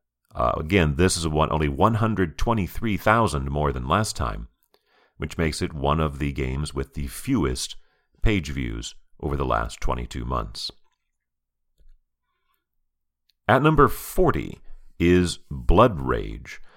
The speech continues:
by Eric M. Lang, published by Simon and Guillotine Games, with about twenty-six thousand more than Descent. And five thousand above that, at number thirty-nine, is Betrayal at House on the Hill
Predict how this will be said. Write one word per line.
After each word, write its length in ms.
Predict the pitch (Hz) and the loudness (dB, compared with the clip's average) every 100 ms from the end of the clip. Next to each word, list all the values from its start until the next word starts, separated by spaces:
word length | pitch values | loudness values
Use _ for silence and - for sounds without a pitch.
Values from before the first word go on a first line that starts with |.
| - - | -18 -8
by 300 | 55 - - | -6 -6 -2
Eric 360 | 80 80 73 | 4 4 4
M. 180 | 80 71 | 0 0
Lang, 520 | 69 73 87 135 147 - - | 2 2 2 0 -4 -4 2
published 480 | 80 73 71 69 | 2 2 -2 -2
by 200 | 62 53 | -4 -4
Simon 600 | 53 - 117 78 78 131 | -4 -2 0 2 0 -2
and 260 | - 57 60 | -8 -10 -4
Guillotine 480 | 95 101 - 71 64 | 0 0 0 -4 -6
Games, 460 | 60 58 71 107 | -6 -4 -4 -6
with 220 | 104 117 - | -8 -8 -4
about 340 | 107 104 - | -2 -2 -4
twenty-six 720 | - 85 92 - - - - | 0 0 0 0 -2 -2 0
thousand 560 | 90 67 64 67 71 - _ _ - | 2 2 0 -6 -6 -8 _ _ -6
more 280 | 71 78 73 | 0 2 2
than 300 | 67 64 64 | 0 -4 -6
Descent. 560 | 67 - 80 53 - - _ _ _ _ _ _ _ _ _ _ - | -6 -2 -2 -2 -10 -16 _ _ _ _ _ _ _ _ _ _ -12
And 280 | 55 58 | -8 -8
five 360 | - 78 76 73 | 4 6 6 2
thousand 540 | - 78 78 71 73 | 4 4 4 2 -2
above 360 | 71 71 76 65 | 0 2 2 4
that, 320 | 87 95 90 | 6 6 6
at 120 | 69 | 2
number 300 | 67 73 67 | 0 0 0
thirty-nine, 1040 | - - 123 98 76 85 131 73 62 90 - | -4 -2 0 2 2 2 4 2 0 -4 -4
is 280 | 76 73 67 | -2 -2 -4
Betrayal 800 | 65 80 - - 110 147 160 - | -4 -4 -2 0 2 2 -2 -4
at 200 | 131 123 | -4 -4
House 420 | - - 147 143 131 | -4 -2 0 0 0
on 160 | 135 | 0
the 100 | 135 | 0
Hill 440 | 123 123 76 - | 0 0 0 -4